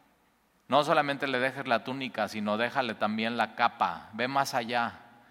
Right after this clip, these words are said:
La capa legalmente nadie te la podía quitar en un juicio, porque era con lo que te cubrías en la noche. Y dice, "Ok, si te quieren quitar la túnica, no solamente dejes la túnica, sino ve más allá, déjale la capa".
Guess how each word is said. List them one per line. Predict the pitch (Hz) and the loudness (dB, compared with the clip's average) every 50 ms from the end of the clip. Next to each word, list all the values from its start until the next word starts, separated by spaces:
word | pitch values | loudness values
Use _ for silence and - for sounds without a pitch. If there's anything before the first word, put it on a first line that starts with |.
| - - - | -18 -2 4
La | 120 123 120 | 4 6 6
capa | - 156 160 156 - 175 | 8 6 6 8 6 4
legalmente | 160 143 131 127 139 143 143 143 143 139 139 151 139 | 4 4 4 4 4 4 4 2 -2 -2 -2 -2 0
nadie | 135 135 135 143 143 | 2 2 2 2 2
te | 123 - 123 | 0 0 2
la | 120 110 98 | 2 2 2
podía | 113 113 113 120 123 117 | 2 0 2 0 0 -2
quitar | - - 117 110 - 123 120 120 | -4 -12 -6 0 0 0 2 2
en | 117 117 | 0 -2
un | 120 123 117 | -2 -2 -2
juicio, | - 139 143 135 - - 127 110 92 87 92 - - - - | -2 -2 -2 -2 -2 -2 -2 -2 -4 -4 -8 -12 -18 -14 -10
porque | - 104 107 98 131 | -8 -4 2 4 6
era | 131 131 113 | 6 6 4
con | 120 113 | 4 2
lo | 113 110 | 2 0
que | 101 110 | -2 -2
te | 95 113 | -4 -6
cubrías | 104 - 117 107 113 113 120 117 107 117 | -6 -6 -6 -4 -2 0 0 0 0 0
en | 117 113 | 0 0
la | 107 113 | 0 2
noche. | 113 120 123 120 - 117 101 - - - - - - - - - | 2 0 0 0 -2 -4 -4 -4 -8 -14 -16 -16 -16 -10 -4 -2
Y | 113 | 0
dice, | 123 117 131 | 0 2 0
"Ok, | 131 110 131 127 123 | 0 2 2 0 0
si | - 120 113 | 0 -2 -4
te | 127 117 | -4 -2
quieren | 113 156 151 160 160 147 | 0 0 0 0 0 -4
quitar | 143 127 107 131 131 135 | -6 -2 2 2 4 4
la | 131 123 123 | 4 2 2
túnica, | - 147 151 156 147 127 - - 104 90 85 82 85 - - - - - - _ _ _ _ _ _ _ _ _ _ _ _ _ _ _ _ _ - | 0 -6 -6 -6 -8 -8 -4 -4 -4 -4 -4 -6 -14 -20 -20 -20 -20 -20 -20 _ _ _ _ _ _ _ _ _ _ _ _ _ _ _ _ _ -2
no | 117 127 | -2 0
solamente | 127 143 135 127 127 127 120 131 | 2 4 4 4 2 2 0 0
dejes | 123 123 123 127 127 | 0 0 0 -2 0
la | 120 113 104 - | 0 0 0 0
túnica, | - 123 127 127 113 - 107 95 | -2 -6 -4 -4 -4 -4 -4 -4
sino | - - 107 104 107 104 | -4 -4 -4 -2 -2 0
ve | 113 120 | 0 0
más | 127 123 117 - - | 0 0 0 0 -2
allá, | 113 107 110 110 110 | -4 -2 0 0 0
déjale | 104 110 110 117 117 110 107 101 | 0 -2 -4 -4 -6 -6 -6 -6
la | 101 98 95 | -6 -6 -6
capa". | - - 104 101 - 95 87 82 - - | -4 -4 -4 -4 -4 -6 -8 -8 -10 -16